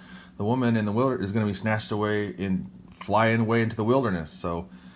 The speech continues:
woman going into the wilderness, man child hundred forty-four thousand going up to the throne, receiving sonship, coming back shining like stars, teaching the woman in the wilderness, wherever that's at.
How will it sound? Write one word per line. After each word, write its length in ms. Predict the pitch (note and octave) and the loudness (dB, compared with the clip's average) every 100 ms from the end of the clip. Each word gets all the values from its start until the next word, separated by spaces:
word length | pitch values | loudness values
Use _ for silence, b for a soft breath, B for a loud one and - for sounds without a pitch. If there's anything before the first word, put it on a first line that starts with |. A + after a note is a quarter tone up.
| B B B | B B B
woman 260 | C3+ E3 | 2 4
going 220 | D3+ D#3 | 6 6
into 160 | D3+ C#3+ | 6 2
the 40 | |
wilderness, 580 | B2+ C3+ C3+ C3+ B2+ A#2 | 4 4 2 0 0 0
man 240 | G#2+ A#2+ B2+ | 2 2 4
child 260 | C#3+ B2+ | 4 6
hundred 200 | C3 B2+ | 4 -2
forty-four 380 | B2 B2+ B2 A#2 | 2 0 2 2
thousand 340 | A#2+ A#2+ A#2 | 4 4 4
going 220 | A2 A2+ A#2 | 2 2 2
up 80 | A2+ | 0
to 80 | |
the 80 | A2 | -2
throne, 360 | F#2 A2+ A2+ A2 | -2 0 2 2
receiving 420 | G2+ - B2 B2 | -2 -2 0 -2
sonship, 460 | A#2+ A2 A2 A2+ - | 0 0 0 -4 -2
coming 280 | A#2 A2+ | 0 0
back 280 | G2 A#2+ C3 | 4 4 4
shining 360 | A#2 C3 C3 B2 | 0 0 0 2
like 180 | A#2+ A#2 | 0 0
stars, 380 | A2 G#2+ A2 | 2 2 2
teaching 400 | - D#3 D3 D3 | -2 -2 -2 0
the 80 | B2 | 0
woman 320 | A2+ A#2 A#2 | 2 2 2
in 200 | G#2 C3 | 2 0
the 80 | D3+ | 2
wilderness, 540 | A2+ G#2 G2+ G2 A2 - | 2 0 0 -2 -2 -2
wherever 240 | G2+ G2 | -2 0
that's 280 | G#2 A2+ - | 2 2 2
at. 320 | F#2 G2+ - | 0 0 -4